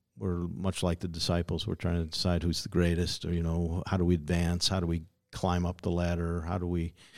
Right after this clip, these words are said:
be acknowledged? And the real key to spiritual growth is being humble enough to serve other people,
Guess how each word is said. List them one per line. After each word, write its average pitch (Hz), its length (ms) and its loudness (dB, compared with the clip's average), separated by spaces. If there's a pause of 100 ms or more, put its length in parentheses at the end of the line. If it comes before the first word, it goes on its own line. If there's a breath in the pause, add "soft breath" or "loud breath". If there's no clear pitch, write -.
(340 loud breath)
be 101 160 4
acknowledged? 92 840 2 (140)
And 92 400 -2
the 117 120 4
real 127 400 8 (1200)
key 135 220 6
to 92 80 2
spiritual 98 460 4
growth 95 420 4
is 85 160 -2
being 90 340 0
humble 95 320 2
enough 87 300 0
to 85 220 -4
serve 90 320 -2
other 85 160 0
people, 82 460 -2